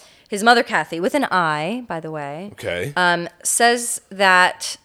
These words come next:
Speaker 1: if she ever needed something, if she ever needed Randy to do something
Speaker 2: Mm-hmm.
Speaker 1: as a kid, she would just pretend to cry, and then he would do it.
Speaker 2: Oh, that's weird.
Speaker 1: Isn't that
Speaker 2: That's
Speaker 1: strange?
Speaker 2: so weird.
Speaker 1: Yeah.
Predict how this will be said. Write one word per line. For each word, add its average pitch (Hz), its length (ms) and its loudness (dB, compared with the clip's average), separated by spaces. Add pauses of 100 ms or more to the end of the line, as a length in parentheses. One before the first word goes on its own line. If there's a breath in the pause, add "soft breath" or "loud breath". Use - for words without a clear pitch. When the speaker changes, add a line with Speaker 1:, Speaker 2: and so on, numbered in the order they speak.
(160)
Speaker 1:
if 214 240 -4
she - 200 -6
ever 311 220 -2
needed 185 380 -2
something, - 560 -12
if - 80 -10
she 240 100 -2
ever 269 220 0
needed 214 300 0
Randy 165 360 -4
to 160 120 -10
do - 180 -18
something - 500 -16
Speaker 2:
Mm-hmm. 131 300 -2
Speaker 1:
as 170 100 -2
a 175 60 -4
kid, - 360 -10 (440 soft breath)
she - 180 -6
would 220 140 -2
just 247 300 -2
pretend 208 480 -4
to 180 120 -4
cry, 170 680 -4 (540)
and 196 120 -2
then 196 120 0
he 208 120 -2
would 180 200 -4
do 180 180 -6
it. - 220 -12 (100)
Speaker 2:
Oh, 151 160 10
that's - 400 2 (140)
weird. 92 640 -4
Speaker 1:
Isn't 339 180 -14
that 370 60 -12
Speaker 2:
That's - 140 -12
Speaker 1:
strange? 147 340 0
Speaker 2:
so 156 500 0
weird. 113 640 -6
Speaker 1:
Yeah. 170 320 -10